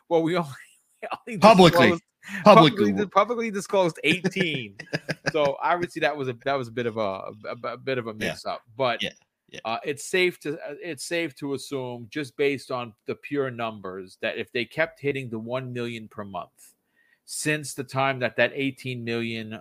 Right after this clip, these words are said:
Speaker 1: was going to, that was announced, which I believe it was the beginning of the year, uh, they would be at thirty million. Right now, if you look at what they've been doing in the big games they've been dropping in there, like the Back for Blood, like Forza Horizon five,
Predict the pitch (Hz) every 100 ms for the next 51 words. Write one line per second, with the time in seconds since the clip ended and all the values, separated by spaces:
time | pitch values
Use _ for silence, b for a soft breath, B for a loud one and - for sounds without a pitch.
0 | - 117 117 101 110 113 110 110 - 117
1 | 110 110 107 131 110 104 107 104 101 -
2 | - 107 113 110 113 120 113 117 101 101
3 | 101 110 110 107 95 92 92 98 82 50
4 | - - 117 b b b 113 113 - 131
5 | 127 123 120 123 110 113 104 107 98 76
6 | - _ _ - 104 110 120 117 120 117
7 | 131 160 160 135 135 143 127 117 110 135
8 | 151 127 113 107 98 135 107 127 127 110
9 | 113 104 104 107 110 110 110 113 123 117
10 | 101 98 95 b b b 117 120 113 117
11 | 110 - 95 98 92 92 - _ _ -
12 | 113 120 - 120 110 101 107 110 107 101
13 | 101 - 104 101 98